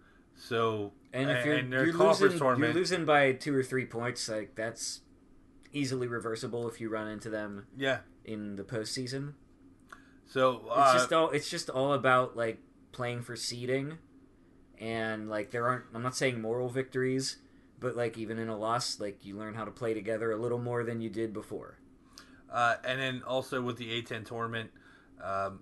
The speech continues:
Speaker 1: that's a smaller conference. They actually have to win their tournament to get a bid to the sixty-four, which puts them in at a fifteen or sixteen seed,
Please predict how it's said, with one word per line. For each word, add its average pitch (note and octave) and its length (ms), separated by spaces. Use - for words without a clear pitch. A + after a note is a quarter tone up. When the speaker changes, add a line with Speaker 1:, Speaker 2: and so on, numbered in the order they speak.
Speaker 1:
that's G#2+ 220
a G#2+ 60
smaller G#2+ 340
conference. G2+ 500
They A2 240
actually G#2+ 400
have G2+ 220
to G2 80
win G#2+ 360
their G2 160
tournament G2+ 580
to G2+ 60
get G2+ 140
a G2 60
bid G2+ 300
to G2 100
the F#2 100
sixty-four, G#2+ 720
which A2 260
puts B2+ 180
them A2+ 160
in A2+ 100
at G#2 140
a F#2+ 100
fifteen A2 440
or F#2+ 100
sixteen G2+ 460
seed, F#2+ 340